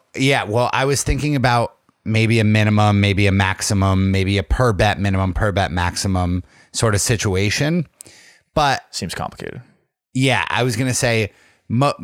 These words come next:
Speaker 1: we'll figure, play it by ear throughout the season. But most importantly, like, you're faced off against someone. If you make more money than they do that week or lose less, you win that matchup.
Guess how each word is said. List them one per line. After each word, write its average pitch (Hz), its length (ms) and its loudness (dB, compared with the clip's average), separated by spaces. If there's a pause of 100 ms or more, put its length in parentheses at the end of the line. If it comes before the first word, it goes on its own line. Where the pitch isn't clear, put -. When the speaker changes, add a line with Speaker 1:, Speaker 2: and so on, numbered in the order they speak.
(140)
Speaker 1:
we'll 131 140 -2
figure, 165 380 0
play 165 220 0
it 135 60 -2
by 127 140 0
ear 107 220 2
throughout 98 340 -2
the 92 80 -4
season. 135 600 -2 (420)
But 127 160 -2
most 143 260 0
importantly, 107 960 0 (320)
like, 98 380 -4 (880)
you're 110 200 0
faced 107 360 -2
off 98 220 0
against 90 400 -2
someone. 87 540 -2 (760)
If 101 180 -2
you 101 580 0 (160)
make 107 280 -2
more 101 180 0
money 98 240 0
than 95 180 0
they 131 140 0
do 104 200 0
that 90 200 0
week 90 280 -4
or 110 200 2
lose 101 380 0
less, 117 380 -2 (320)
you 123 160 0
win 117 160 2
that 101 200 0
matchup. 104 520 -2